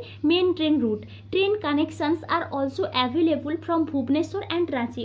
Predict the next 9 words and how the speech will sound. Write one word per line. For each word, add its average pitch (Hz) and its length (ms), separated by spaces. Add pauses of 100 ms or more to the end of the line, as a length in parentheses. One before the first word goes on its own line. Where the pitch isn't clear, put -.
অর্থাৎ 311 280
আপনারা 311 200 (100)
বুঝতেই 294 340
পারছেন 302 260 (100)
যে 302 60 (360)
মুম্বাই 320 340 (140)
হাওড়া 285 300
রুটে 311 320
কিন্তু 294 220